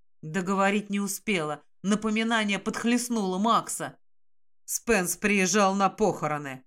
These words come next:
Он судорожно сглотнул слюну. Так вот, где я совершила промах. На церемонии прощания к нам подходили десятки знакомых,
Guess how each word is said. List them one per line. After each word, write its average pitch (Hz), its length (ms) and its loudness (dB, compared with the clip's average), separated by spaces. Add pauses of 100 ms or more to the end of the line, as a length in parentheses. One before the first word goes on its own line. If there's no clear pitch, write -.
(120)
Он 175 180 -4
судорожно 185 760 -2
сглотнул 165 580 -2
слюну. 160 560 -8 (760)
Так 233 280 0
вот, 202 480 2
где 190 360 0
я 180 160 0
совершила 190 680 -2
промах. 180 640 -6 (360)
На 214 140 2
церемонии 220 600 0
прощания 202 880 -2
к 226 80 -2
нам 220 200 2
подходили 214 580 0
десятки 214 600 -2
знакомых, 208 800 -4